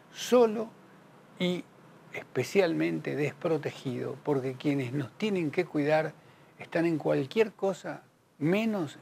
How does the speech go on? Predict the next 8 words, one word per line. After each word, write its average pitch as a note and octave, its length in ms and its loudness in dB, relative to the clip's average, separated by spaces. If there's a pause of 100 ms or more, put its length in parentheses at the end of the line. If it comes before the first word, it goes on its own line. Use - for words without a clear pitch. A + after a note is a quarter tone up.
(100)
en C3 160 -2
serio D#3 500 -4 (500)
en D3 200 2
cuidarnos. - 720 -6 (1200)
Debemos D#3 720 4 (260)
especialmente, D#3 1120 0
reitero, C3 500 -2
compartir, D3+ 840 0